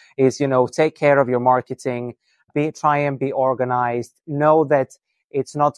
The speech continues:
gonna be like, you know, you're not gonna become a millionaire overnight. You have to make a good business plan, try and offer value to the world, uh, not just try and just, don't try and be so, like, salesy. It's, unless you have a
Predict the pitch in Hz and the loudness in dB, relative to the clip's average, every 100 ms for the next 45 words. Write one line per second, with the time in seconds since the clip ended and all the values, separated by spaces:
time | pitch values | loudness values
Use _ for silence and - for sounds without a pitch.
0 | - 147 135 139 135 131 123 120 _ _ | -4 -2 -2 -2 2 2 2 -4 _ _
1 | _ _ _ - 139 139 139 147 147 151 | _ _ _ -2 0 2 2 0 0 0
2 | 147 143 151 139 139 139 135 131 127 135 | -2 -2 0 -2 -2 -2 -2 -2 -2 -2
3 | 131 127 123 127 123 120 131 143 - 143 | -2 -2 -4 -2 -2 -4 -2 -2 -2 -4
4 | 139 - 127 143 123 143 135 131 _ 139 | -6 -6 -2 -2 0 -2 -2 -12 _ -2
5 | 127 127 123 _ _ _ - 151 151 156 | 0 0 -6 _ _ _ 0 2 4 2
6 | 156 151 131 135 139 147 139 135 131 143 | 2 0 2 2 4 2 2 0 -2 -6
7 | 127 117 120 120 120 113 - - 123 127 | -6 -2 0 2 0 -4 -12 -6 -4 -4
8 | 131 123 123 - 143 135 131 123 117 123 | -6 -6 -12 -6 -4 -2 -6 -10 -10 -12
9 | - _ _ _ _ _ _ _ - 160 | -14 _ _ _ _ _ _ _ -2 0
10 | 156 165 147 147 135 135 143 131 - 143 | 2 2 2 0 -6 -8 -8 -6 0 2
11 | 135 131 113 139 123 120 _ - - 156 | 2 -2 -4 -2 -2 -2 _ -14 -2 2
12 | 151 143 117 123 131 135 - 156 135 143 | 2 0 -2 -6 -4 -8 -10 -8 -2 -2
13 | - 156 139 131 | -2 -4 -2 -2